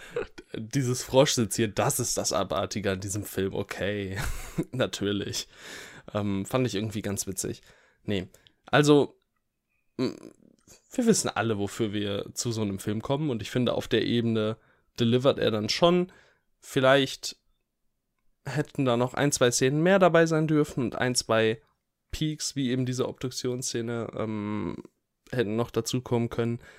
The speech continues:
Aber im Großen und Ganzen, ja, kann er auf der Ebene abliefern, ähm, stellt im Endeffekt einen, einen in, vor allem gut gemachten Film dar,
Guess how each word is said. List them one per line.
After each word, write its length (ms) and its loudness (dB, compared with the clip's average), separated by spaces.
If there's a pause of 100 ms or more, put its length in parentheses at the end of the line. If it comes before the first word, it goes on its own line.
(120)
Aber 160 2
im 120 4
Großen 300 4
und 60 2
Ganzen, 460 0 (360)
ja, 120 -14 (360)
kann 160 2
er 160 2
auf 120 -4
der 420 2 (160)
Ebene 260 0
abliefern, 680 0 (440)
ähm, 300 -8 (220)
stellt 460 -2 (680)
im 140 0
Endeffekt 580 -2
einen, 480 -4 (800)
einen 340 0 (140)
in, 280 -4 (120)
vor 220 2
allem 180 6
gut 180 -2
gemachten 500 2
Film 360 0
dar, 320 0